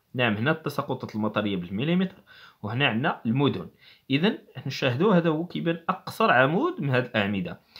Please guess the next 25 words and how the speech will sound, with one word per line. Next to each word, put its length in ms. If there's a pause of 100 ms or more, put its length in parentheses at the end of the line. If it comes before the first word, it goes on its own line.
(200)
إذن 180
شكون 260
المدينة؟ 500
هي 240
مدينة 440
العيون. 320
نعم، 280
وشحال 280
عرفت 380
تساقطات؟ 600
واحد 440
مليمتر. 520 (1080)
إذن 320 (320)
أقل 280
كمية 420
من 180
الأمطار، 600 (500)
نعم، 200
المدينة 380
التي 240
عرفت 500
هي 280
العيون. 680 (280)
نعم، 360
كتبوها. 600